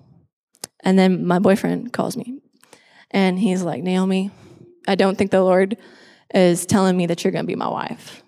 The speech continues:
so I don't wanna entertain this if it's not gonna be the real deal." Now,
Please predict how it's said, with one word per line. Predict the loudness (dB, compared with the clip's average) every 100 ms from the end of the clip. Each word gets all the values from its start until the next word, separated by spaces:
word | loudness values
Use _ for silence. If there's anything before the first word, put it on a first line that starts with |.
| _
so | 0
I | 2
don't | 2
wanna | 0 0
entertain | -2 -2 0 2 0
this | 0 -4 -6 -14 _ _ _ _ _ -6
if | -2
it's | 0 -2
not | -6 -8 -6
gonna | -2 -2 -4
be | -4
the | -4
real | -2 -2
deal." | -2 -2 -6 -16 -20 -20 -20 _ _ _ _ -20 _ _
Now, | -6 -6 -8